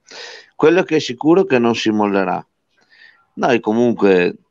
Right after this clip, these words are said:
da persone corrette quali siamo, aspettiamo martedì o mercoledì cosa salterà fuori dal Consiglio dei Ministri,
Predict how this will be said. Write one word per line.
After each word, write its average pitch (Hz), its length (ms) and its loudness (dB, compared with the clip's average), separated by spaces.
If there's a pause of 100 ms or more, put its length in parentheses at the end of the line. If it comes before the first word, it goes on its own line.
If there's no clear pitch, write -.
(120)
da 110 160 0
persone 110 480 -2
corrette 104 500 0
quali 101 260 -2
siamo, 101 460 -2
aspettiamo 98 760 -2
martedì 92 600 0
o 98 80 0
mercoledì 92 560 0
cosa 92 160 0
salterà 90 420 -2
fuori 92 240 -2
dal 92 140 -2
Consiglio 95 340 -4
dei 92 140 -2
Ministri, 135 520 -4